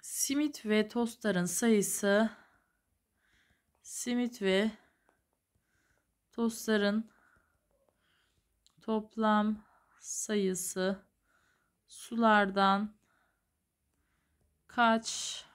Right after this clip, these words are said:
fazladır dedim. Fazladır. Simit ve tostları topluyorum. Elli artı kırk,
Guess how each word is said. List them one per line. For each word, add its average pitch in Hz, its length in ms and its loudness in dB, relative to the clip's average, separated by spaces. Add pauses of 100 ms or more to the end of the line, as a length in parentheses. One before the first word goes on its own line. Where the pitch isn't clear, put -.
fazladır 185 760 2
dedim. - 220 -18 (1080)
Fazladır. 185 1300 -2 (1000)
Simit - 480 -2
ve 254 100 -2
tostları 233 480 -4
topluyorum. 175 540 -2
Elli 208 280 2
artı 175 400 2
kırk, - 540 -12